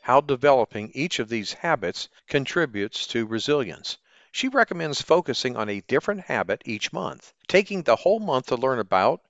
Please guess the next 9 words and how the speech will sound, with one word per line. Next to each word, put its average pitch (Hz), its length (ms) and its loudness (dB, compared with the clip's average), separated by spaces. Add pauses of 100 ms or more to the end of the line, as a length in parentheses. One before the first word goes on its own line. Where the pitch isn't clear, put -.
(200)
reflect 143 440 4
on, 127 220 0
and 165 180 0
develop 170 460 2
practices 110 640 -2 (160)
that 127 160 2
strengthen 104 500 2
that 85 220 -2
habit. 110 420 0